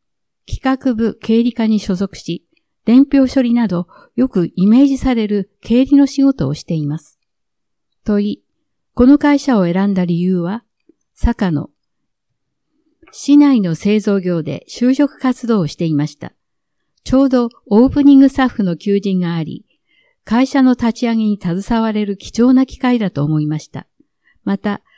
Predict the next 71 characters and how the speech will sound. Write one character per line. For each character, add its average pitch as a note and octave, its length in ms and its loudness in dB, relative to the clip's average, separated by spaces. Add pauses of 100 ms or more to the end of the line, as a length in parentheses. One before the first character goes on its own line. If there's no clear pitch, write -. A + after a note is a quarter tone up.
(140)
住 B3+ 320 4
友 C4+ 240 2
理 B3+ 100 2
工 B3+ 220 2
グ A3+ 120 0
ル A3+ 140 0
ー A3 40 -8
プ A3 80 -4
の G3 120 -2
会 G3 260 -4
社 A3+ 160 -6
だ G#3 120 -4
と A#3 160 0
い A#3+ 100 2
う A#3 60 -4
こ A#3 140 -4
と A3+ 140 -2
も A3 220 0
魅 F#3+ 120 -2
力 F3+ 240 -4
で E3 100 -6
し - 100 -18
た。 - 200 -16 (840)
遠 G#3+ 200 2
藤、 D#3+ 320 -4 (480)
高 B3+ 180 4
校 A#3 260 -2
で G3+ 240 -6 (300)
簿 A#3+ 160 0
記 C#4+ 120 -2
の A3 140 4
資 - 120 -10
格 G#3 280 -4
を G3 40 2
取 F#3 120 -2
得 F#3+ 220 -6
し - 80 -16
て F#3+ 140 -2
お F3 80 -2
り、 D#3+ 200 -8 (360)
事 G3 100 -2
務 A#3 160 6
職 C4 240 -2
で B3 120 0
就 A#3+ 260 -2
職 A#3 180 -2
活 - 240 -6
動 F3 120 -4
を D#3 60 -4
し - 60 -12
て - 80 -8
い D#3+ 100 -4
ま D#3 140 -2
し - 80 -14
た。 - 200 -14 (800)
オ A#3+ 140 4
ー C4+ 60 2
プ D4+ 120 0
ニ D4 140 8
ン C#4 60 8
グ C#4 100 6
ス - 60 -12
タ C4+ 100 0
ッ B3+ 60 0
フ B3 120 -2
の G#3+ 140 2
求 G#3+ 220 -2
人 F#3+ 260 -2
を F3+ 40 0
見 F3+ 120 -4
て、 D#3+ 260 -12